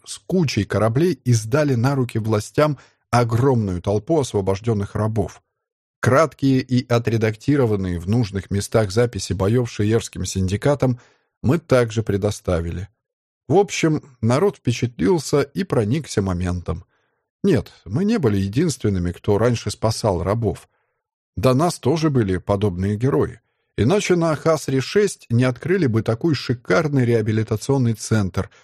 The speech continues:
для бывших рабов. Однако раньше рабов спасали небольшими группами, от нескольких десятков до нескольких сотен человек за раз,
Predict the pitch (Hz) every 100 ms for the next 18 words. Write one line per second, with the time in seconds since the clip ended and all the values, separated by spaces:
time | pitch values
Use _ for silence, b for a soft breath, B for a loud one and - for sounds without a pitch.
0 | b _ 98 110 110 117 123 - - 104
1 | 95 80 - _ _ _ _ _ _ 104
2 | 120 175 156 139 156 147 117 117 117 131
3 | - 120 - 107 131 120 110 110 113 117
4 | - 120 139 127 131 120 85 78 _ _
5 | _ - - 196 180 143 120 120 101 110
6 | - 147 156 113 98 92 175 147 151 -
7 | 123 131 120 - 123 110 - 82 - 87
8 | 95 131 117 117 87 -